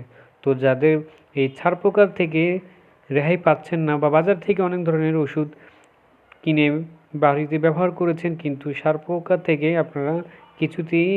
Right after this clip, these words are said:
রেহাই পাচ্ছেন না, এই ছারপোকা আপনার বাসাবাড়ি থেকে একেবারের জন্য দূর করার জন্য আমার ভিডিওটি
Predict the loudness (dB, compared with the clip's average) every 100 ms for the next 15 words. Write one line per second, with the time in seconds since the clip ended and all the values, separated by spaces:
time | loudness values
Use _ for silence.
0 | 2 2 2 2 0 0 -4 0 -2 -4
1 | -10 -20 _ 0 0 2 0 2 0 0
2 | 0 0 0 0 0 2 2 2 -2 -6
3 | -6 -8 -12 -10 -4 0 2 4 2 0
4 | -2 -2 -2 -2 -2 0 0 -2 -4 -2
5 | -2 -4 -10 -16 -6 -4 -4 -6 -4 -2
6 | -2